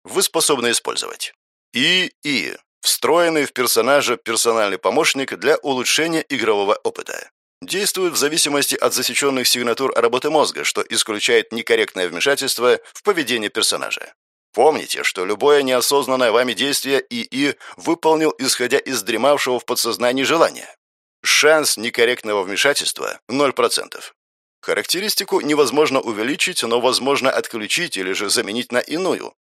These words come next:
предполагаемую игрой вариацию. К слову, систему с искусственным интеллектом ввели всего пару лет назад.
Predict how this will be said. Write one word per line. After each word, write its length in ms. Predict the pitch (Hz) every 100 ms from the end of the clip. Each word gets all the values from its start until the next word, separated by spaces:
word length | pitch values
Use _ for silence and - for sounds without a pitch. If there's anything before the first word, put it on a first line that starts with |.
| _ -
предполагаемую 920 | 214 - 202 190 139 139 151 156 151
игрой 320 | 131 110 107
вариацию. 600 | 98 123 87 - - - - _ _ _ _ _ _ _ _ _
К 60 | -
слову, 440 | - 151 226 226
систему 520 | 202 185 - 190 190
с 100 | 185
искусственным 580 | 165 - 170 - 165 156
интеллектом 600 | 151 135 135 165 - 147
ввели 280 | 123 120 151
всего 320 | - 143 147
пару 300 | 139 156 156
лет 200 | 131 -
назад. 440 | 76 67 - -